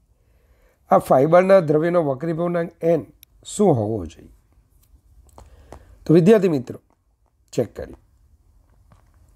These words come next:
આપણે આ જે પી બિંદુ લીધું છે, પૂર્ણ આંતરિક પરાવર્તન થાય તે માટે theta greater than આઈ સી થવું જોઈએ.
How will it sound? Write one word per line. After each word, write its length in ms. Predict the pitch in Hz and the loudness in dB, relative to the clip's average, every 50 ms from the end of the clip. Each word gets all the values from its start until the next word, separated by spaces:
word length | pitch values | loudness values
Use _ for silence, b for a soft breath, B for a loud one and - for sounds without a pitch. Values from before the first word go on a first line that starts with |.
| _ _ - _ _ _ _ _ _ _ _ _ _ _ _ _ _ _ _ _ _ _ - | _ _ -20 _ _ _ _ _ _ _ _ _ _ _ _ _ _ _ _ _ _ _ -2
આપણે 300 | 180 180 190 220 233 226 | 0 2 4 4 4 6
આ 120 | 208 202 | 6 6
જે 100 | 202 208 | 4 4
પી 240 | 196 185 - 190 196 | 0 -2 -2 -4 -2
બિંદુ 320 | 190 202 196 190 190 196 196 | -2 -2 -4 -2 -2 0 0
લીધું 260 | 185 180 160 196 190 | 0 0 -2 -4 -6
છે, 100 | - 180 | -8 -10
પૂર્ણ 320 | 170 - - 156 160 170 | -12 -6 -2 2 4 6
આંતરિક 360 | 175 175 170 165 175 175 165 | 6 4 4 0 -8 -8 -2
પરાવર્તન 500 | - 165 156 160 160 156 - - 160 156 | -2 0 0 0 -2 -4 -8 -10 -12 -12
થાય 180 | 151 165 - 175 | -10 -12 -12 -14
તે 200 | - - - 170 | -12 -6 -4 -2
માટે 340 | 165 160 151 147 143 131 113 | 0 0 0 0 -2 -4 -6
theta 560 | - _ _ _ _ - 143 139 170 170 165 | -6 _ _ _ _ -6 -2 2 4 4 4
greater 360 | 139 123 120 123 123 143 139 | 2 0 -4 -4 -2 -2 -2
than 200 | 135 151 160 160 | 2 2 2 2
આઈ 140 | 156 156 147 | 2 0 0
સી 140 | - - 160 | -2 -6 -6
થવું 260 | 135 156 151 147 147 | -4 -4 -6 -6 -8
જોઈએ. 220 | 143 151 - _ | -14 -16 -18 _